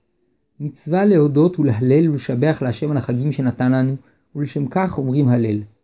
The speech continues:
אמנם לא בכל מועד צריכים לומר הלל, אלא רק ביום שמתקיימים בו שלושה תנאים. א', נקרא מועד. ב', אסור לעשות בו מלאכה. ג',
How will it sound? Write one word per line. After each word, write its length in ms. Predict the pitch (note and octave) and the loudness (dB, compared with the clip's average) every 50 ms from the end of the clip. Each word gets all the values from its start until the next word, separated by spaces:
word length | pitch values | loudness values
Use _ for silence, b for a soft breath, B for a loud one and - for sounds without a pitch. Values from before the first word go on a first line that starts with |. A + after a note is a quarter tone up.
| _ _ _ _ _ _ _ _ A2+ | _ _ _ _ _ _ _ _ -8
אמנם 480 | B2 C3+ D3+ E3 F3+ F3 E3 E3+ F3 | -4 -4 -2 0 0 0 2 2 4
לא 120 | D#3+ E3+ G3 | 4 4 4
בכל 280 | G#3+ G#3 - F#3+ F3+ | 2 2 2 4 4
מועד 340 | F3 D#3 D3 C#3+ C#3 C#3+ D3 | 4 4 4 4 2 2 0
צריכים 360 | - - C3+ B2 A#2 C3 C3+ | 0 -4 -4 -4 -2 0 0
לומר 260 | C3 B2+ B2+ B2+ B2 | 2 2 4 4 4
הלל, 280 | A#2+ A#2 A#2 A2+ A2 A2 G#2+ A2 - _ _ _ - | 2 2 2 0 -2 -4 -6 -10 -18 _ _ _ -8
אלא 100 | A#2+ B2 A#2+ | -6 -4 -2
רק 260 | C3+ E3+ F3+ - C#3+ | -2 -2 -4 -4 -2
ביום 360 | C3 C3 C3+ C#3 D3+ F#3 F#3 | 0 2 2 4 4 2 2
שמתקיימים 640 | - - C#3+ C#3 B2+ - - C3+ C3 C#3 D#3+ F3+ E3+ | 0 -2 -4 -4 -4 -2 -2 0 0 2 2 2 2
בו 80 | E3 D#3+ | 2 0
שלושה 360 | - - C#3+ B2+ - - C3 | -2 -4 -6 -6 -4 -4 -4
תנאים. 360 | B2+ - - B2 G#2+ G#2 G2+ G#2 - _ _ _ _ _ _ _ _ - | -4 -4 -4 -2 -2 -2 -2 -4 -8 _ _ _ _ _ _ _ _ -8
א', 240 | D#3 D#3 D#3+ D#3+ F#3 F#3 F#3 - _ _ _ _ _ _ | -6 -2 0 0 0 -2 -4 -8 _ _ _ _ _ _
נקרא 340 | B2+ B2 B2 - - B2+ B2 | -14 -14 -10 -8 -4 -2 0
מועד. 400 | B2+ C3 C3 C#3+ D3 B2+ A2 G#2+ G#2 - _ _ _ _ _ _ - - G#2+ | 0 0 0 0 0 -2 -4 -6 -8 -14 _ _ _ _ _ _ -14 -6 -4
ב', 180 | A#2+ B2+ D3 F3 - - _ _ _ _ - | 0 0 0 -2 -4 -8 _ _ _ _ -20
אסור 260 | B2 _ - C3 C3 | -20 _ -8 -6 -4
לעשות 340 | C3+ C3+ B2+ - D3 C3 C#3 | -4 -6 -6 -6 -6 -4 -2
בו 120 | D3 C#3+ | -2 0
מלאכה. 360 | D3 C#3+ C#3+ C3+ - - D#3+ B2 - - _ _ _ _ _ _ - | 0 0 -2 -2 -2 -4 -6 -6 -8 -12 _ _ _ _ _ _ -14
ג', 280 | B2+ A#2+ C3+ C#3+ D3+ D#3+ | -12 -8 -4 -4 -2 0